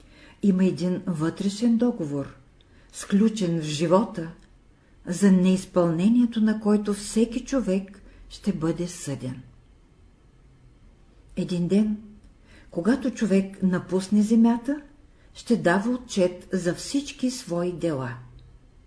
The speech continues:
Невидимият свят – е определил два вида ангели, които да посрещат хората от земята.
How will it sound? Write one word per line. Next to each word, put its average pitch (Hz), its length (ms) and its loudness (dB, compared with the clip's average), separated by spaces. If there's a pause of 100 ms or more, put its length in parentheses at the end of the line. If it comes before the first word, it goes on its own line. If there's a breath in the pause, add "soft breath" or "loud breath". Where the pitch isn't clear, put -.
(1600 soft breath)
Невидимият 180 720 2
свят – 151 440 -4 (460 soft breath)
е 208 100 2
определил 208 720 4
два 196 220 2
вида 208 360 2
ангели, 196 640 2 (640 soft breath)
които 170 340 2
да 233 180 2
посрещат 208 640 -2
хората 190 460 -2
от 196 140 -2
земята. 151 500 -4